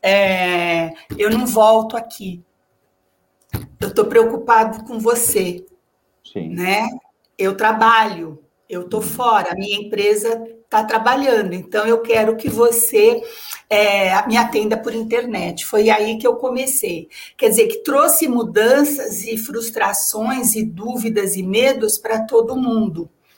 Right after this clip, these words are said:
Speaker 2: Uhum.
Speaker 1: Agora, é, você vê pessoas que estão em terapia, elas têm um jeito diferente de agir. Elas,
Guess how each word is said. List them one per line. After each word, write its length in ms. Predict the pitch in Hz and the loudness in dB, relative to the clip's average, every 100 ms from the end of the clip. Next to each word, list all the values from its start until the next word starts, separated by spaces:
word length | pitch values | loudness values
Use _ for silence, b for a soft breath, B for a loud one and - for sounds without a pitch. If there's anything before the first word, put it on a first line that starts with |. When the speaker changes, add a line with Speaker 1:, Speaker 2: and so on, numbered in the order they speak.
| B | B
Speaker 2:
Uhum. 160 | B 90 | B 0
Speaker 1:
Agora, 420 | - 226 208 180 - B B - | 2 4 4 2 -4 B B 2
é, 460 | 208 208 208 202 | 4 8 8 6
você 400 | 190 214 214 285 | 6 2 2 0
vê 240 | 277 247 220 | 0 2 2
pessoas 600 | 220 226 - 285 294 294 | 2 0 0 2 2 0
que 100 | - | -6
estão 300 | - 247 214 | -6 -4 -4
em 100 | 202 | -8
terapia, 800 | - 196 165 - _ 262 311 220 | -8 -6 -6 -10 _ -6 -4 -2
elas 280 | 202 226 - | -2 -2 -4
têm 240 | 320 359 381 | -6 -6 0
um 80 | 311 | 2
jeito 600 | - 254 240 226 220 214 208 | 2 4 4 4 -2 -8 -10
diferente 720 | 165 - - 220 208 196 - 190 | -12 -12 4 4 4 -2 -8 -4
de 120 | 202 | -4
agir. 540 | 190 160 185 180 170 | -2 -6 -8 -6 -4
Elas, 280 | 180 233 | 0 0